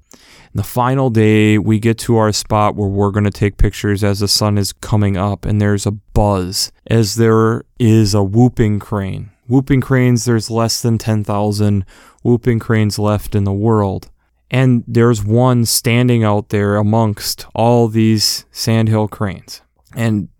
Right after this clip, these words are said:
kinda looking like Jesus, as sandhill cranes kinda have this grayish tint and this big white,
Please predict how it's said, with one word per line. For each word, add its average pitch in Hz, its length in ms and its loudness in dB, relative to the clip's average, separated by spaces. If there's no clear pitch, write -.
kinda 117 220 -2
looking 110 300 0
like 101 240 0
Jesus, 101 480 0
as 104 240 -2
sandhill 123 400 2
cranes 120 440 0
kinda 113 260 0
have 110 260 0
this 104 240 -2
grayish 113 840 0
tint 104 400 -2
and 104 200 0
this 107 320 0
big 117 340 0
white, 104 500 -2